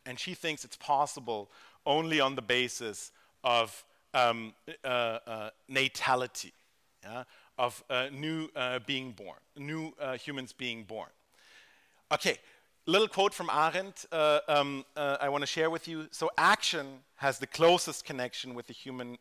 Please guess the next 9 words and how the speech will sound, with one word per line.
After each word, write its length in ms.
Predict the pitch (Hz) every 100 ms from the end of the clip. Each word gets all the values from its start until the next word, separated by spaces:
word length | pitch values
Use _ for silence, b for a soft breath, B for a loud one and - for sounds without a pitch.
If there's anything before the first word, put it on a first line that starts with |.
| -
uh, 180 | 123 117
condition 400 | - 117 123 139
of 100 | 113
natality. 760 | 110 104 - 156 151 - 135 127 B B B B
The 80 | 135
new 260 | 147 185
beginning 600 | 175 156 143 151 135 120 117 B B
inherent 500 | 165 147 135 147 147 -
in 140 | 131